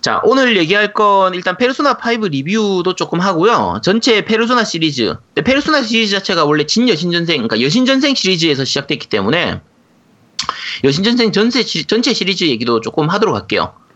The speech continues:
어차피 그 파이널 판타지라든지 득회 같은 경우에는 전체 네, 넘버링 그대로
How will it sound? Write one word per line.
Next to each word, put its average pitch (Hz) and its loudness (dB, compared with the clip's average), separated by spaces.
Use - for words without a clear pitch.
어차피 131 0
그 131 0
파이널 269 2
판타지라든지 277 0
득회 151 -2
같은 214 0
경우에는 151 0
전체 160 2
네, 123 2
넘버링 147 0
그대로 139 2